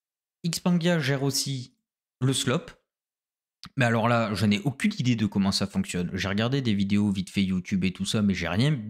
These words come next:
j'ai rien pigé, hein, tout simplement. Je sais que, en gros, quand vous prenez votre capture d'écran, vous allez avoir votre balle qui va atterrir ici. Et là, après, il vous faut sélectionner des pixels.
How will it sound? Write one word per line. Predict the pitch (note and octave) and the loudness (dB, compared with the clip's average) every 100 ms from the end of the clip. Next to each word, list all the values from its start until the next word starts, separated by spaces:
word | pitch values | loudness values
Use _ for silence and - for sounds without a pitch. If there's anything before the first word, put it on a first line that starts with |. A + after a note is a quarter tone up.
| G#2+ | -8
j'ai | A#2 C#3 | -2 0
rien | B2+ C3 | 2 0
pigé, | - A#2 G2+ F2+ | 0 0 2 2
hein, | F2+ | 0
tout | G#2+ | -2
simplement. | G#2 G2 G2 G2+ D3+ - - - - _ - | -2 0 0 0 -2 -8 -16 -16 -20 _ -6
Je | A#2+ | 0
sais | C#3 D#3+ | 0 0
que, | - D3 | 0 0
en | - A#2+ | 2 0
gros, | A#2 C#3 | 0 0
quand | B2+ | 0
vous | A2 | 0
prenez | G#2 B2+ B2+ | 0 -2 -2
votre | A#2+ G#2+ | -2 -4
capture | A2 A2+ | -4 -4
d'écran, | G#2+ A2 B2+ | -4 -2 -2
vous | C3 G#2 | 0 0
allez | F2 | 0
avoir | F#2 G2 A2 G#2+ - - | 0 0 -2 -2 -6 -10
votre | F#2+ - G2 | -8 -6 -6
balle | G2+ A#2 A2+ G2 - _ _ _ | 0 0 2 0 -2 _ _ _
qui | - F2+ | -10 -4
va | F#2 | -4
atterrir | F#2 G2 F#2 G2 F2+ - _ _ _ - | -4 -6 -4 -4 -6 -12 _ _ _ -6
ici. | A#2 - G#3 F#3 _ _ _ _ _ _ | -2 -2 -2 -6 _ _ _ _ _ _
Et | G#2+ | -2
là, | G#2+ C3+ | 2 2
après, | B2+ - | 0 0
il | B2+ | 0
vous | A2 | -2
faut | - G2+ | -2 -2
sélectionner | - G#2 G2+ - A2 G#2 | 2 0 0 0 0 2
des | G2+ | 0
pixels. | - G2+ - G#2+ A2 A#2 A#2 | -4 -4 0 0 2 0 -2